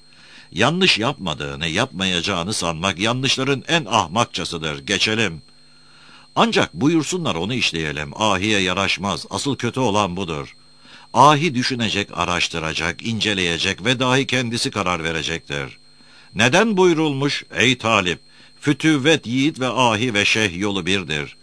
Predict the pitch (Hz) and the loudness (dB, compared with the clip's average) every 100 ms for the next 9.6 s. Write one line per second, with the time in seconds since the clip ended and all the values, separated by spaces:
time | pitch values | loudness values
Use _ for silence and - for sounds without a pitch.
0 | - - - - 78 104 104 120 117 85 | -20 -20 -20 -10 -2 0 0 0 0 2
1 | 95 135 113 95 82 80 78 - 80 73 | 2 4 2 0 0 -2 -4 -4 -6 -4
2 | 107 110 87 107 123 90 107 98 95 90 | 0 0 0 -2 -4 -2 -2 -2 -2 -2
3 | 110 - 76 69 - - - - - - | -2 -4 -6 -8 -12 -20 -20 -20 -20 -20
4 | - 85 196 165 92 82 78 107 - 87 | -6 4 6 6 4 2 0 0 0 -2
5 | 78 90 107 - 73 85 104 - 82 76 | -4 -6 -8 -8 -4 -2 -4 -4 -6 -4
6 | 78 - 76 71 - - - - - - | -6 -6 -6 -6 -10 -20 -20 -20 -20 0
7 | 120 151 214 180 147 139 107 87 69 87 | 2 4 2 2 2 2 0 -4 -4 -4
8 | 113 - 135 131 104 78 85 90 80 78 | -4 -2 -4 -2 -4 -4 -4 -2 -2 -2
9 | 69 92 - 69 64 | -2 -4 -4 -8 -8